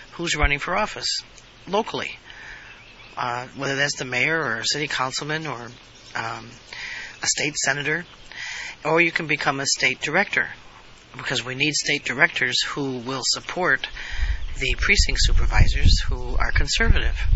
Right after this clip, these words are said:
and not a state director who's a radical, who's gonna try to smear or destroy those precinct supervisors who have taken it upon themselves to be part of, um, the American duty,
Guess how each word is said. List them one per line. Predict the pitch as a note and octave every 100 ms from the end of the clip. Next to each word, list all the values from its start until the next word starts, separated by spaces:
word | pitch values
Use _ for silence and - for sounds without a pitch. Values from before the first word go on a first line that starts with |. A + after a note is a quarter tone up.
| - - - - - - -
and | C3 C3
not | C#3 D3
a |
state | C#3 D3+ C#3
director | B2+ B2 A#2+
who's | B2+ C3+ B2+
a |
radical, | B2+ D#3+ G3 - A#2+
who's | C#3+ C3+
gonna | B2 B2
try | - A#2
to |
smear | B2 - A#2+ A#2
or | A2+
destroy | A2+ - F3+ D3 A#2 C3 - - - - -
those | C3 C3
precinct | - B2 - A2+ -
supervisors | A2+ A2+ - - A#2+ A2+
who | B2+
have | A#2
taken | - C3 B2+ B2
it | A#2
upon | A#2 G#2+
themselves | A#2 A2+ B2+ A#2+
to | -
be | A2+ A2+
part | - C#3 C3
of, | - A2+ - - - - - - - -
um, | B2 B2 - -
the | B2+
American | A#2+ B2 A2+ A2
duty, | G#2+ C#3 A2